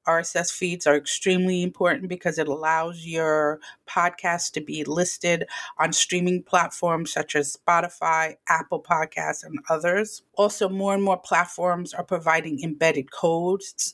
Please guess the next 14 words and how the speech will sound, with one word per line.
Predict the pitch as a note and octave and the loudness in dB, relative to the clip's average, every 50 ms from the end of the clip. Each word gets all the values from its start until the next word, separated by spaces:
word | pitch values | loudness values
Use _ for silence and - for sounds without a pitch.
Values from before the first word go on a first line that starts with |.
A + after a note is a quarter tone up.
| - - | -10 -4
so | - A#3 A3 | -2 0 2
that | G#3+ G3+ E3 - - _ _ | 2 2 0 0 -4 _ _
podcasters | - - G#3 G3+ G#3 - G#3+ F#3 F3+ - - F3+ E3+ - | 0 2 2 2 2 2 0 0 0 0 -2 -2 -4 0
can | - - F3 D3 - _ - | 0 0 0 0 -2 _ 2
add | F3+ F3+ F3+ | 2 2 2
it | E3+ E3+ | 2 -2
to | - - F#3 E3 D#3+ - - | -4 -4 -2 -2 -2 0 0
any | F3+ F3+ F#3 | 0 0 0
social | F3 - - F3+ F3 - - F3 | -2 0 0 0 0 0 0 0
media | E3+ E3+ E3+ E3+ E3+ E3+ E3+ E3+ | 0 0 2 2 2 0 0 -2
platform | - - E3+ D#3 D#3+ - - - D#3+ D3+ D3+ D3 - - - | 0 0 0 0 0 -2 -4 -2 0 2 2 2 0 -2 -4
or | - - D3+ D3+ | -2 -2 0 2
their | C#3+ C3+ C#3 | 2 0 0
websites. | C3+ B2 - - - - A#2+ A2+ A2+ _ - - - - | 0 -2 -6 -6 -8 -8 -8 -8 -8 _ -8 -8 -8 -8